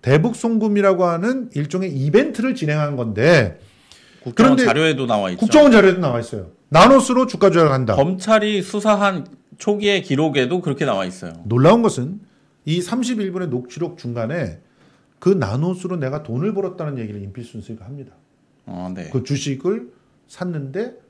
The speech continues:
Speaker 1: 스파크가 붙어가지고 엄청 올라가서 그래서 돈을 좀 벌었죠. 팔라 그래가지고 좀 팔고 그랬는데 나중에 또 올라가서 또 전화를 해서 물어보고 이런 얘기가 나옵니다. 그리고 주변 사람한테 "나노스 주식 사라 그래."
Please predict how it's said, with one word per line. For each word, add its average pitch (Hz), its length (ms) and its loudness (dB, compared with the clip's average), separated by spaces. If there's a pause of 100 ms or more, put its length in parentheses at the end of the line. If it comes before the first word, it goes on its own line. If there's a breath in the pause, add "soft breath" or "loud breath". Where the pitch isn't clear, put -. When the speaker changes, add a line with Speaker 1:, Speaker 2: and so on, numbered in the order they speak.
(460)
Speaker 1:
스파크가 170 680 -4
붙어가지고 127 720 -6
엄청 247 320 2
올라가서 139 600 -4 (440 soft breath)
그래서 175 600 2
돈을 170 240 0
좀 185 120 0
벌었죠. 127 540 -8 (180)
팔라 269 300 2
그래가지고 202 640 0 (360)
좀 202 180 -2
팔고 240 360 -4
그랬는데 180 600 -2 (500)
나중에 185 260 4
또 320 120 6
올라가서 180 580 2 (220)
또 349 100 4
전화를 196 360 2
해서 185 160 2
물어보고 151 460 0
이런 220 260 0
얘기가 160 180 -4
나옵니다. 95 340 -10 (220 soft breath)
그리고 220 160 4
주변 208 300 2
사람한테 202 400 0 (140)
"나노스 180 360 -4
주식 135 220 -8
사라 226 240 -8
그래." 135 160 -10